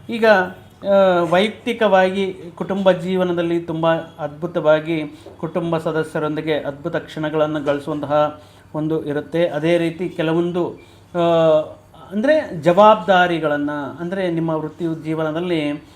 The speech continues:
ನಿಮ್ಮ ಪ-, ಕೆಲಸ ಮಾಡ್ತಾ ಇರುವಂತಹ ಪ್ರದೇಶಗಳಲ್ಲಿ ಕೆಲವೊಂದು, ಅಂದರೆ ನಿಮಗೆ ಶಕ್ತಿಗೆ ಮೀರಿ ಕೆಲವೊಂದು ದೊಡ್ಡ ಮಟ್ಟದ ಜವಾಬ್ದಾರಿಗಳನ್ನು ಕೂಡ ನಿಭಾಯಿಸೋದ್ರಲ್ಲಿ ನೀವು ಸಕ್ಸಸ್ ಆಗ್ತೀರಾ.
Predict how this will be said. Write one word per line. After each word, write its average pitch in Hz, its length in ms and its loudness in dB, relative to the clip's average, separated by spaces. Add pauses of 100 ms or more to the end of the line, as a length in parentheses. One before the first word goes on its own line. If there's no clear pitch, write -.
(200)
ನಿಮ್ಮ 160 160 0 (840)
ಪ-, 170 60 -2
ಕೆಲಸ 160 320 -4
ಮಾಡ್ತಾ 156 380 -2
ಇರುವಂತಹ 151 340 -4
ಪ್ರದೇಶಗಳಲ್ಲಿ 151 920 -4 (280)
ಕೆಲವೊಂದು, 190 720 0 (100)
ಅಂದರೆ 220 240 -2
ನಿಮಗೆ 220 340 0
ಶಕ್ತಿಗೆ 233 600 -2
ಮೀರಿ 247 380 2
ಕೆಲವೊಂದು 214 760 -2 (300)
ದೊಡ್ಡ 175 220 0
ಮಟ್ಟದ 202 420 0
ಜವಾಬ್ದಾರಿಗಳನ್ನು 185 1400 0
ಕೂಡ 170 200 -4
ನಿಭಾಯಿಸೋದ್ರಲ್ಲಿ 156 920 -2
ನೀವು 143 240 -6
ಸಕ್ಸಸ್ 135 400 -14
ಆಗ್ತೀರಾ. 135 680 -6